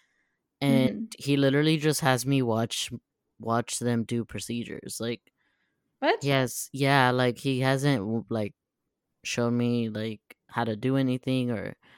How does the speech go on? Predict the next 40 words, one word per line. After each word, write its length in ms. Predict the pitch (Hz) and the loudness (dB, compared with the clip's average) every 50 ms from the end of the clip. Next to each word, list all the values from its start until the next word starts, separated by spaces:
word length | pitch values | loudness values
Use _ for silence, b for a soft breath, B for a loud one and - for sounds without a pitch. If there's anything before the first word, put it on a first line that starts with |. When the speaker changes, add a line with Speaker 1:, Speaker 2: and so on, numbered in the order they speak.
| b b b b b b b b _ - - | b b b b b b b b _ -6 -4
Speaker 1:
like, 140 | 127 117 123 | -2 0 0
I 80 | 123 123 | 0 2
feel 180 | - 151 147 | 4 6 8
like 140 | 147 147 139 | 8 10 8
I 40 | 135 | 8
can't 220 | - - 147 143 143 | 6 4 4 4 6
even 220 | 139 139 131 120 | 6 4 4 2
practice 420 | - - 123 127 - - 131 - 139 | 2 2 2 2 2 0 0 2 2
on 80 | 131 | 2
my 120 | 123 117 113 | 2 2 0
doll 280 | 104 110 113 120 147 151 | 0 0 2 4 4 4
head 240 | 135 120 120 120 - | 4 2 0 0 -2
'cause 160 | - 120 123 | -2 0 2
I 80 | 120 | 2
don't 100 | 120 123 127 | 2 4 4
know 80 | 123 123 | 4 4
how 60 | 123 | 2
to 80 | 117 113 | 2 0
do 180 | 101 127 123 123 | 0 0 2 2
anything 440 | 131 131 123 117 107 117 117 117 110 | 2 2 2 0 0 0 0 0 0
besides, 380 | 117 110 - 123 120 110 - | -2 -2 0 0 0 0 -2
like, 180 | 113 107 101 - | -4 -6 -6 -4
hairstyles. 960 | 123 123 123 131 135 - - 120 113 107 104 104 107 113 117 120 - - - _ _ _ _ _ _ _ _ _ _ _ _ _ _ - | -2 -2 -2 -2 -2 -4 -6 -4 -4 -4 -4 -6 -6 -8 -8 -8 -10 -12 -16 _ _ _ _ _ _ _ _ _ _ _ _ _ _ -6
Speaker 2:
That's 240 | 285 320 320 - 131 | -6 -4 -2 0 2
so 140 | 123 120 110 | 2 2 2
Speaker 1:
So, 20 | |
Speaker 2:
annoying. 720 | 104 - 302 311 330 - - 78 76 - - - 226 220 _ _ _ _ - | 0 -2 -4 -4 -6 -4 -4 -4 -4 -6 -8 -10 -12 -14 _ _ _ _ -4
Speaker 1:
so, 140 | - - 156 | 2 4 6
yeah, 360 | 143 139 139 143 165 165 147 | 8 8 8 8 8 8 6
I've 160 | 143 131 135 | 4 2 0
literally, 420 | 135 143 143 147 151 151 147 147 143 | 0 2 4 4 6 6 4 4 4
like, 200 | 139 135 127 - | 2 2 0 -2
the 80 | - 127 | -4 -2
past 280 | - 139 131 123 - - | 0 0 0 0 0 -2
two 100 | 147 135 | 0 0
weeks, 260 | 135 139 135 131 - | 0 0 0 0 -2
I've 120 | 127 120 | -2 -2
just 180 | - 131 123 120 | -2 -4 -6 -2
been 200 | 127 123 120 113 | -2 -2 0 0
watching. 680 | 107 110 117 131 - - 123 120 117 110 113 123 127 | -2 -2 -4 -4 -4 -4 -4 -2 -2 -2 -4 -6 -8